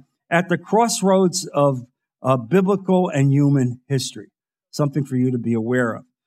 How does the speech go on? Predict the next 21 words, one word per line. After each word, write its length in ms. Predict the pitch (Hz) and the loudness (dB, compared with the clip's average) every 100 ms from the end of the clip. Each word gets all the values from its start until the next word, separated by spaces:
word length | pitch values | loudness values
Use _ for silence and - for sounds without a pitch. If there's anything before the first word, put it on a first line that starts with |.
| _ _ - | _ _ -2
Um, 300 | 120 120 - 120 | 0 0 -2 -4
Gabriel 420 | 156 190 190 175 | 2 2 2 2
here 200 | 143 165 | 2 0
suggests 520 | 160 147 123 165 156 147 | -2 -6 -2 0 0 -2
that 120 | 135 | -2
there 140 | 151 | 0
will 120 | 147 | 0
be 140 | 135 143 | 0 -2
a 60 | |
final 440 | 131 - 185 214 196 | -2 2 4 4 0
crisis 760 | 196 156 135 123 - - - _ _ _ - | -2 0 0 -2 -10 -12 -14 _ _ _ -2
uh, 300 | 131 127 127 | 2 2 0
during 320 | 139 139 135 | 0 0 0
this 180 | 127 - | -2 0
last 340 | 147 147 - | 0 0 -4
period 300 | - 147 147 | -2 0 0
of 140 | 143 139 | -2 -4
time, 280 | 131 113 110 _ _ _ | -4 -4 -8 _ _ _
when 200 | 135 135 | 0 0
transgression, 840 | 135 147 139 - 175 185 185 190 185 | 2 0 0 0 0 2 2 0 0
corruption, 680 | 160 156 170 - 170 160 | -2 0 0 -2 0 0